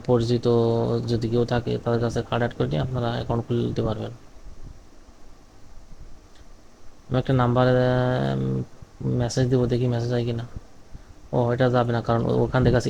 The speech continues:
ইনভ্যালিড নাম্বার। দেখেন উপরে লেখা আছে ইনভ্যালিড নাম্বার, ওই মেসেজটা ইনভ্যালিড, মানে আমি র্যান্ডম একটা নাম্বার দিয়েছি এই জন্য নিয়ে নিই। আমি আরেকটা নাম্বার ওখানে বসাই দেবো, দেখি। ওই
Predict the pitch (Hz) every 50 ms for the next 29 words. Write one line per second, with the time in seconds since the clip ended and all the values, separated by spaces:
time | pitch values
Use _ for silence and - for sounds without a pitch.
0 | 127 123 123 123 123 123 127 131 131 127 - - 120 113 113 113 113 113 107 110
1 | 120 117 120 120 139 139 135 123 123 120 117 113 117 117 120 117 120 123 127 120
2 | 120 113 - 127 123 117 120 120 117 117 117 120 123 120 120 127 113 107 107 107
3 | 113 117 - - - - - - - - - - - - 127 120 117 117 127 135
4 | - 139 123 120 117 117 113 113 113 123 123 123 123 123 123 131 139 139 135 120
5 | 127 123 127 131 139 135 139 139 127 113 110 113 123 120 120 113 - - 120 117
6 | 113 117 117 117 120 120 117 113 110 107 110 113 - - - - - - - -
7 | - - - - - - - 131 127 127 123 120 123 - 131 123 120 117 120 120
8 | 123 123 123 127 127 120 113 117 120 120 120 123 120 117 131 135 - - - -
9 | - - - - - - - - - - - - - - - - 127 120 117 -
10 | 135 127 131 - - - - - - - - - - - - - - - - -
11 | - - - - - - - -